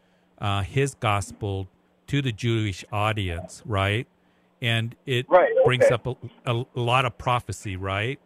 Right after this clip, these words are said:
Speaker 1: Um, and it brings up a lot of prophecy, um, that, uh, quoting from Isaiah, quoting from the Old Testament. So the emphasis was to show that Jesus is the King of Kings,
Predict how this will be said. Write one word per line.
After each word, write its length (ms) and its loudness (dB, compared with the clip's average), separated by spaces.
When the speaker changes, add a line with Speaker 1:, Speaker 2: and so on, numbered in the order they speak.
Speaker 1:
Um, 540 -4
and 160 -2
it 80 -8
brings 220 -4
up 120 -8
a 40 -8
lot 220 -2
of 100 -10
prophecy, 840 -4
um, 560 -10
that, 340 2
uh, 300 -8
quoting 340 -2
from 320 -4
Isaiah, 460 -2
quoting 300 -6
from 200 -8
the 120 -4
Old 160 -4
Testament. 520 -6
So 180 -4
the 160 -4
emphasis 600 -4
was 400 -2
to 140 -4
show 260 0
that 340 -4
Jesus 400 -4
is 160 -4
the 100 -8
King 300 -4
of 140 -6
Kings, 480 -8